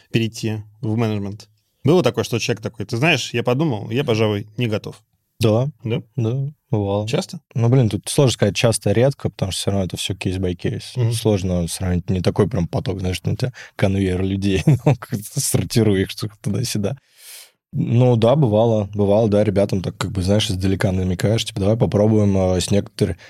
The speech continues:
Speaker 2: Бывали даже обратные случаи, бывало, там, человек говорит, э, "Хочу, там, короче, расти дальше, хочу, там, менеджером". Ты такой: "Ну окей, давай попробуем, давай ты попробуешь, там, ближайшие пару недель поменеджерить, ну, хотя бы там основные встречи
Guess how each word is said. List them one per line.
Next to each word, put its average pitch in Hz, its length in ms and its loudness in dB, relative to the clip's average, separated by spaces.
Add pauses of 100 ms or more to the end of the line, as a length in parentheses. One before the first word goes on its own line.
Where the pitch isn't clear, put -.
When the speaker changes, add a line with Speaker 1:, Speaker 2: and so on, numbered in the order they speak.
(160)
Speaker 2:
Бывали 110 280 4
даже 117 220 4
обратные 117 400 4
случаи, 95 800 -2
бывало, 95 440 0
там, 90 480 -2 (460)
человек 98 260 4
говорит, 92 560 0
э, 90 500 2
"Хочу, 107 540 2
там, 90 220 2
короче, 92 400 0
расти 87 280 -2
дальше, 90 520 2
хочу, - 280 -4
там, 120 140 -4
менеджером". 95 480 -2
Ты - 160 -8
такой: 131 240 -4
"Ну 120 160 4
окей, 107 220 2
давай 95 200 2
попробуем, 90 720 0
давай 95 300 0
ты - 100 -20
попробуешь, 92 440 -2
там, - 180 -4
ближайшие 90 480 -2
пару 92 200 -2
недель 90 360 0
поменеджерить, 110 640 2
ну, 104 140 0
хотя - 180 -10
бы - 80 -20
там 95 160 -4
основные 92 400 -2
встречи 110 520 0